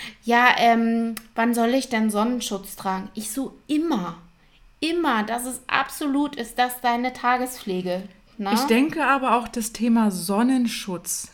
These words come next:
Speaker 2: wie der Name schon sagt, also
Speaker 1: Ja, das ver-, äh, ist,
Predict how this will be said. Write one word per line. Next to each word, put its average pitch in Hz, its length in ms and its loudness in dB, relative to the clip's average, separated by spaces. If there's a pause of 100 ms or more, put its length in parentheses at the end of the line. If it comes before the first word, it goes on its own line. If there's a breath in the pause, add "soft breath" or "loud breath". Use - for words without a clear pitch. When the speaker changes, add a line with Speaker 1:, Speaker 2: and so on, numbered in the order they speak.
Speaker 2:
wie 208 80 -4
der 202 140 2
Name 202 340 4
schon 214 240 2
sagt, 190 500 -6
also 190 360 -8 (300 loud breath)
Speaker 1:
Ja, 196 180 2
das 214 200 0
ver-, 208 180 0 (200)
äh, - 460 -8
ist, 208 180 -6